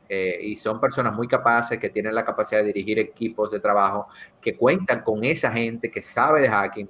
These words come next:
para los procesos, tomas de decisiones y demás. Eh, pero definitivamente el que tú sepas de hacking, eh, eh, aporta, y como las empresas lo están tomando también creo que, eh, es un elemento a, a considerar. Que hoy en día estemos viendo en, en mi país,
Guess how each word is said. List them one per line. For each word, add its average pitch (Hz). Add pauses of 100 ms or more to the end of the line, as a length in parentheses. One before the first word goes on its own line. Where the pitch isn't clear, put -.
para 110
los 98
procesos, 120
tomas 107
de 101
decisiones 107
y 110
demás. 117 (520)
Eh, 107
pero 147 (100)
definitivamente 117
el 110
que 104
tú 160
sepas 147
de 107
hacking, 107 (240)
eh, 90 (400)
eh, 95
aporta, 127
y 117
como 113
las 104
empresas 120
lo 127
están 117
tomando 113
también 104
creo 104
que, 95
eh, 95
es -
un 110
elemento 98
a, 92
a -
considerar. 90
Que 104
hoy 110
en 117
día 123
estemos 113
viendo 113
en, 104
en 101
mi 104
país, 110